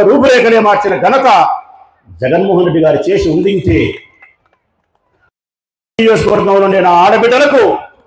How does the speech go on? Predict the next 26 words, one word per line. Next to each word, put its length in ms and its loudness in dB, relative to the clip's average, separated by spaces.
పదిహేడు 580 -2
వందల 360 0
కోట్ల 320 -2
రూపాయలు 440 2
నగదు 300 -2
లెక్కించిన 500 -4
మాట 160 -2
వాస్తవమైతే, 680 -2
పదమూడు 400 2
వందల 340 2
కోట్ల 260 2
రూపాయలతో 560 2
ఈ 180 0
ఊరిలో 340 2
మంచి 400 -4
బస్ 180 0
స్టాండ్ 280 0
కడతా 300 0
ఉన్నాం, 300 0
మంచి 320 -2
మార్కెట్ 400 0
యాభై 240 4
మూడు 160 0
కోట్లతో 360 -2
కడతా 320 0
ఉన్నాం, 300 -2